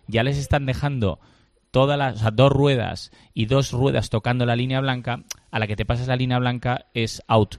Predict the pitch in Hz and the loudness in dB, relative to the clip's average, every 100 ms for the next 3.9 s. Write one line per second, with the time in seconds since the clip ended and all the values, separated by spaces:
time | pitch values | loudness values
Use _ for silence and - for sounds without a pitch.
0 | - 101 101 98 92 92 117 98 131 123 | -8 -6 -4 -4 -4 -6 -6 -4 -2 -2
1 | 87 113 147 - - - 131 170 156 180 | -4 -8 -10 -16 -14 -8 -4 -2 -2 -2
2 | 107 95 - 113 _ 104 101 104 - 110 | -4 -6 -6 -6 _ -4 -4 -6 -8 -6
3 | 101 - 123 135 123 113 120 120 | -6 -4 -4 -2 -4 -4 -4 -6